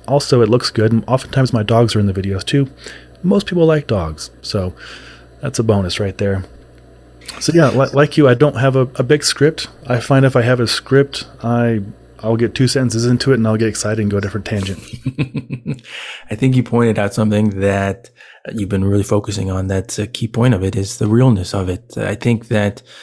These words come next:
Speaker 2: um, like, a technical term for, uh, like, kind of what you have, videos that I've watched that you do,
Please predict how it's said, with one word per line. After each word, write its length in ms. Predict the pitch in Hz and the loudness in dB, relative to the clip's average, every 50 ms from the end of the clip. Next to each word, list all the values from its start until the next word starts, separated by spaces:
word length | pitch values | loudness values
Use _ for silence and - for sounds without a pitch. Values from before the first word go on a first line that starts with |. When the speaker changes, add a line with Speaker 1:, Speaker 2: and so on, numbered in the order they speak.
| - - - - - - | -20 -20 -20 -20 -10 -4
Speaker 2:
um, 400 | 101 101 98 98 92 92 95 98 | -2 -2 0 0 -2 -2 -4 -6
like, 160 | 101 98 117 | -8 -6 -8
a 60 | 139 | -8
technical 480 | 127 - - - - 123 117 - - - | -8 -10 -16 -10 -10 -10 -10 -10 -12 -12
term 320 | - - 107 - 104 92 | -12 -8 -8 -8 -8 -10
for, 500 | - - - 95 95 95 95 92 - - _ - - - - _ _ | -8 -6 -2 0 2 2 2 0 -4 -8 _ -20 -20 -20 -20 _ _
uh, 300 | - 82 73 67 62 58 - | -6 -6 -4 -4 -6 -6 -6
like, 160 | - 113 - | -8 -8 -6
kind 160 | - - 110 | -2 -2 -2
of 80 | 101 98 | 0 0
what 160 | 101 98 - | -2 -2 -2
you 60 | - | -2
have, 160 | 104 110 110 113 - - - - | -2 -2 -2 -4 -8 -18 -18 -6
videos 380 | - 127 120 110 117 107 110 107 | 0 0 2 4 4 2 2 2
that 80 | 110 95 | 2 0
I've 140 | 98 104 | 0 -2
watched 320 | 107 117 127 123 107 - - | -2 -4 -4 -4 -4 -4 -6
that 160 | - - - | -6 -4 -4
you 80 | 117 101 | -4 0
do, 400 | 98 101 101 101 104 110 110 | 2 4 4 4 4 2 0